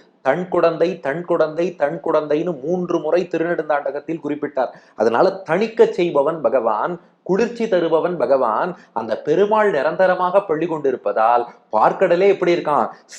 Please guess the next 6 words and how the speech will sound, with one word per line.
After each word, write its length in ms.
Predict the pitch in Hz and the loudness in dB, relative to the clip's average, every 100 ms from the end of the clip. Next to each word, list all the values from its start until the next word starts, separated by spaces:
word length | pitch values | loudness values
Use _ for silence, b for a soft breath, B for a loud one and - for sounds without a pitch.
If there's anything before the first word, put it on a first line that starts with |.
| - | -10
சீதக்கடலுள், 920 | 180 202 214 190 - 156 139 127 131 107 | -6 0 2 2 0 2 2 2 0 -4
சீதம்னா 500 | 185 196 190 151 185 | -4 0 0 0 -6
குளிர்ச்சி, 640 | - 156 185 - 156 127 B - - | -2 0 0 -2 -6 -6 B -18 -6
சீதக்கடலுள் 800 | 196 220 220 - 170 151 143 135 | -2 0 0 2 2 4 2 -2
பெருமாளுடைய 840 | - 123 143 196 214 220 202 196 - | 0 4 6 6 6 4 4 2 2
சாநித்தியத்தாலே 960 | 117 160 170 147 131 117 113 113 117 | 0 -2 -4 -4 -4 -2 -2 2 0